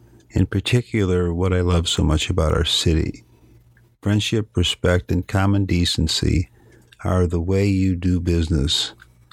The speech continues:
and all those things make me glad to live in this city. We accomplish here what is supposed to happen all over our country. We achieve e pluribus unum,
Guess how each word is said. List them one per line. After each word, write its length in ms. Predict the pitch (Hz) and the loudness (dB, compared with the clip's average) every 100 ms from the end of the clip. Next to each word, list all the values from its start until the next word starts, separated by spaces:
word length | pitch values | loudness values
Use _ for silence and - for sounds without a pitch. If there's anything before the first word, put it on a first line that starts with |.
| _ 98 | _ -2
and 100 | 98 | 0
all 220 | 104 110 | 2 2
those 340 | 104 98 - | 0 0 -2
things 480 | - 82 80 90 - - _ _ _ | -2 0 2 -2 -6 -14 _ _ _
make 320 | 92 92 - | -2 -2 0
me 140 | 98 | -2
glad 420 | 90 87 80 78 - | 0 0 0 -2 -4
to 120 | 95 | -4
live 160 | 90 82 | 0 2
in 140 | 90 87 | 2 2
this 140 | 78 | 0
city. 460 | - 113 110 90 85 - _ _ _ _ _ _ _ _ _ - | -2 0 0 0 -6 -18 _ _ _ _ _ _ _ _ _ -4
We 200 | 117 120 | 0 0
accomplish 720 | - 147 156 175 85 82 - | 0 -2 -2 -2 -2 -2 -2
here 420 | 87 80 82 104 _ _ _ _ _ _ _ _ _ _ _ _ _ _ _ - | 0 2 2 -2 _ _ _ _ _ _ _ _ _ _ _ _ _ _ _ -6
what 280 | 110 117 117 | -2 0 0
is 120 | 101 | -2
supposed 600 | - - 131 139 139 - | -2 -4 0 0 -2 -2
to 120 | 113 | 2
happen 380 | 110 107 - - | 2 2 0 -4
all 320 | - 107 120 120 | -4 -2 0 0
over 360 | 110 101 95 | 0 0 0
our 140 | 95 92 | 0 -2
country. 640 | - 92 87 - 87 101 - _ _ _ _ _ - | 0 2 2 -2 -6 -6 -10 _ _ _ _ _ -6
We 240 | 104 120 | -2 0
achieve 680 | 113 - - 107 107 101 107 _ - | -2 -4 -2 0 0 0 -6 _ -2
e 260 | 113 120 127 | 0 2 0
pluribus 760 | - 110 107 98 95 95 - - | -2 0 2 2 0 0 -2 0
unum, 540 | 107 101 82 87 104 | 2 4 4 2 0